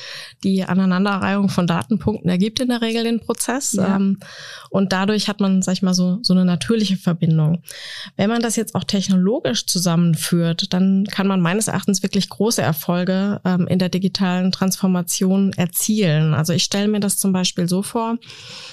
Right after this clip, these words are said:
Speaker 1: ähm, wir entwickeln einen Use Case in Process Analytics, ja,
Speaker 2: Mhm.
Speaker 1: starten den und, ähm, haben daraus eben neue Daten, die wir generieren, die wir aus den Systemen, aus dem Prozess ziehen,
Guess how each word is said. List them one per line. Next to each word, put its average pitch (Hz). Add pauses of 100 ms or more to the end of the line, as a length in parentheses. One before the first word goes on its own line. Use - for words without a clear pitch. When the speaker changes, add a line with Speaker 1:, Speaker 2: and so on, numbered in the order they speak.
(140)
Speaker 1:
ähm, 185
wir 190
entwickeln 190 (220)
einen 190
Use 214
Case 247
in 180
Process 190
Analytics, 190
ja, -
Speaker 2:
Mhm. 254
Speaker 1:
starten 196
den 277
und, 214
ähm, 196
haben 190
daraus 196
eben 190
neue 180
Daten, 226
die 208
wir 190
generieren, 220 (500)
die 190
wir 180
aus 180
den 190
Systemen, 240
aus 170
dem 180
Prozess 196
ziehen, 233